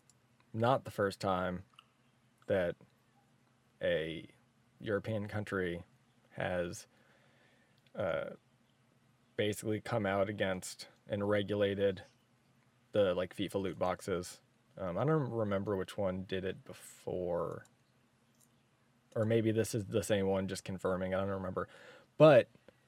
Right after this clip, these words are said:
um, yeah, man, like, loot boxes take another hit. When's it gonna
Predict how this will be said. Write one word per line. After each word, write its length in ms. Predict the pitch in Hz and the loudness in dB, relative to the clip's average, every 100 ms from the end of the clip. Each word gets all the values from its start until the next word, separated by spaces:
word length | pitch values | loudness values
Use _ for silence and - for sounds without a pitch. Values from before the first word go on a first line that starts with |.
| _ _ _ | _ _ _
um, 520 | 117 117 104 92 90 90 _ _ _ _ - | 4 6 6 2 -2 -10 _ _ _ _ -2
yeah, 360 | 123 160 113 90 | 6 8 8 4
man, 460 | 117 120 123 117 107 - | 0 2 4 2 -2 -4
like, 320 | 123 110 98 - - | 2 4 2 -2 -6
loot 220 | 117 180 | -4 0
boxes 720 | 120 113 - 113 104 95 - _ _ - | 2 2 2 0 0 -2 -12 _ _ -8
take 200 | - 117 | -2 -2
another 320 | 110 107 98 | 0 2 2
hit. 340 | 92 110 101 - - _ _ _ _ _ _ _ _ _ _ _ | 2 4 4 4 -10 _ _ _ _ _ _ _ _ _ _ _
When's 500 | 110 101 110 107 107 | -6 -2 0 0 0
it 80 | 110 | 2
gonna 380 | 107 107 101 | 2 2 2